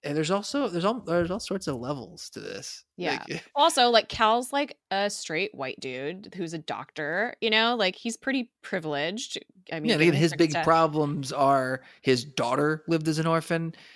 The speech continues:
Speaker 1: Y-, you know, his biracial daughter lived as an orphan, and his, uh, partner is a woman of color, his dad is, like, like, these are things that happen to other people, dude,
Speaker 2: Yeah,
Speaker 1: not you.
Speaker 2: yeah, and then Raina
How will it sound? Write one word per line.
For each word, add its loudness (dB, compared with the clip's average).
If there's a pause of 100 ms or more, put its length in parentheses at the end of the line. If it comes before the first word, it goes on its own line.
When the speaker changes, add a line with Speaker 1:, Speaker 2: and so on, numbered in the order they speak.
(140)
Speaker 1:
Y-, 2
you 4
know, 2
his 0
biracial 2
daughter 2
lived 2
as 2
an 0
orphan, -2
and -6
his, -10 (380)
uh, -2
partner -4
is -6
a -10
woman -8
of -16
color, 0
his -6
dad -2
is, -8
like, -4
like, -6
these -4
are -4
things -4
that -6
happen -4
to -6
other -4
people, -8
dude, -2
Speaker 2:
Yeah, 6
Speaker 1:
not -4
you. -2
Speaker 2:
yeah, 2
and 0
then 0
Raina 4